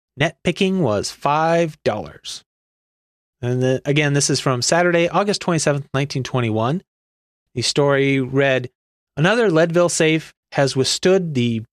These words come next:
breast drill and tedious labor of Yegman. An attempt was made yesterday morning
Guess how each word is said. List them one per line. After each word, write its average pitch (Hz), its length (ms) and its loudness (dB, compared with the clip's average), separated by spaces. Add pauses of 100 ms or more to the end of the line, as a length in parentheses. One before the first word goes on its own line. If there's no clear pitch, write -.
breast 170 400 -2
drill 160 360 2
and 120 200 -4
tedious 208 380 2
labor 151 300 2
of 120 300 0 (240)
Yegman. 117 540 -2 (1000)
An 123 80 0
attempt 196 400 -2
was 160 240 2
made 147 280 2
yesterday 170 540 2 (220)
morning 160 480 2